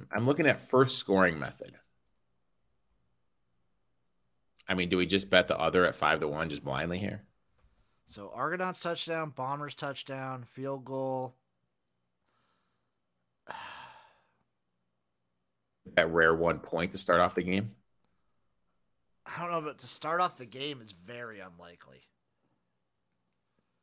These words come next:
Speaker 1: Yeah.
Speaker 2: It's very unlikely that you see, like, a one-score game start off.
Speaker 1: So I know those are gonna be the ones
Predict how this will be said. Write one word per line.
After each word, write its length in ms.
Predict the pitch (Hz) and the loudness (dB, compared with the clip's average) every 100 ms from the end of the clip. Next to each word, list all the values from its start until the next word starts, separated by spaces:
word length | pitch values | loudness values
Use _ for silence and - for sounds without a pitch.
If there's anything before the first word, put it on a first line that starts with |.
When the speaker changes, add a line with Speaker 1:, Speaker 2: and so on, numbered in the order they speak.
| _ _ _ _ _ _ _ _ _ _ _ _ _ _ - _ _ _ _ _ _ _ _ _ _ _ | _ _ _ _ _ _ _ _ _ _ _ _ _ _ -20 _ _ _ _ _ _ _ _ _ _ _
Speaker 1:
Yeah. 420 | 90 82 78 76 98 | -4 -2 -2 -4 -8
Speaker 2:
It's 160 | 123 | -14
very 540 | 107 107 104 135 113 107 | -16 -16 -8 -8 -8 -10
unlikely 540 | 98 95 98 95 98 | -14 -16 -18 -18 -20
that 160 | 98 90 | -20 -20
you 100 | 101 | -14
see, 500 | - 113 101 95 92 _ _ _ _ _ _ _ _ _ _ _ _ _ _ _ _ _ | -12 -12 -14 -18 -20 _ _ _ _ _ _ _ _ _ _ _ _ _ _ _ _ _
like, 140 | 110 | -18
a 120 | 107 110 127 | -6 0 2
one-score 280 | - 143 120 | 0 -4 -10
game 200 | 113 107 | -10 -12
start 480 | - - - 113 98 | -8 -8 -6 -8 -8
off. 320 | 95 71 - - - _ _ _ _ _ _ _ _ _ _ _ _ 180 - _ _ _ _ - _ _ _ _ _ _ _ _ _ _ _ _ _ _ _ _ _ _ _ _ | -16 -18 -20 -20 -20 _ _ _ _ _ _ _ _ _ _ _ _ -20 -20 _ _ _ _ -20 _ _ _ _ _ _ _ _ _ _ _ _ _ _ _ _ _ _ _ _
Speaker 1:
So 400 | - - 123 123 123 | 6 12 12 12 10
I 140 | 135 | 10
know 240 | 170 165 | 12 10
those 300 | 127 123 135 | 12 12 12
are 60 | 123 | 8
gonna 160 | 107 101 | 4 4
be 80 | |
the 100 | 95 | 4
ones 280 | 92 90 85 | 4 2 2